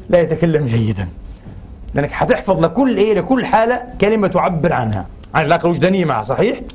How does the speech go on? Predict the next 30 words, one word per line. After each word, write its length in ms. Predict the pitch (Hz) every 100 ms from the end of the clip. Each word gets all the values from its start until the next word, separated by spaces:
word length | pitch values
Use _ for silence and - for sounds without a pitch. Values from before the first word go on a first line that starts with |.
| - -
شيء، 180 | - 233
شيء 220 | - - -
مش 240 | 160 - -
معقول. 400 | 123 - 208 175 - - - - -
طيب، 100 | -
فكيف 380 | - - 214 220
إذا 140 | 185 175
قفزنا 440 | 156 156 180 139
الآن، 200 | 123 135
انتبهوا 420 | 151 147 185 107 -
هذه، 180 | 139 98 - -
كيف 180 | 233 214
إذا 140 | 170
قفزنا 520 | 156 139 170 196 185 185
إلى 240 | 170 135
طور 380 | 160 208 165 -
آخر، 640 | 202 208 185 - 202 196 - - - - - - 151
ها؟ 240 | 180 240 - - - - - - 156
وراء 600 | 151 175 208 180 - - - - - -
كل 200 | 214 196
هذا 160 | 165 151
الطور 340 | - 190 175
الحسي 560 | 120 - - - 196 - - -
المادي 540 | 143 151 185 170 165
الذي 240 | 170 185 156
إيه 240 | 185 175 - - - - - - - -
نعيش 300 | 156 151 165
فيه 280 | 127 113 113
ويهيمن 440 | 117 147 160 139 113
علينا؟ 360 | 110 95 87